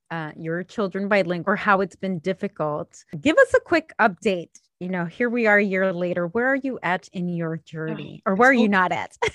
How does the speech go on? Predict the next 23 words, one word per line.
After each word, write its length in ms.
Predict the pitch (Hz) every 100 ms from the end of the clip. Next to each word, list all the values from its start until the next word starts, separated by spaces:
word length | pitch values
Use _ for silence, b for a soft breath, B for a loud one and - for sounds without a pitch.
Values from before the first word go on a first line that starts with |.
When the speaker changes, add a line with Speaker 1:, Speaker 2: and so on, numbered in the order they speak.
| - 466
Speaker 2:
No, 160 | 220
but 200 | - 381 254
no, 260 | 262 254
we're 80 | 262
still 240 | - 285
on 200 | 302 320
the 80 | 311
journey. 680 | 302 254 233 233 233 233 233
It's 160 | 214 -
still 260 | 302 349
a 60 | 349
struggle, 540 | 339 247 240 220 185
and 160 | 185 180
it 180 | 180 - -
frustrates 500 | 262 - 226 202 -
me 120 | 196
because 320 | 180 196 170
I 100 | 170
feel 200 | 165 208
like 160 | 180 170
I 160 | 220 -
failed 320 | 202 190 202
them. 260 | 196 196 202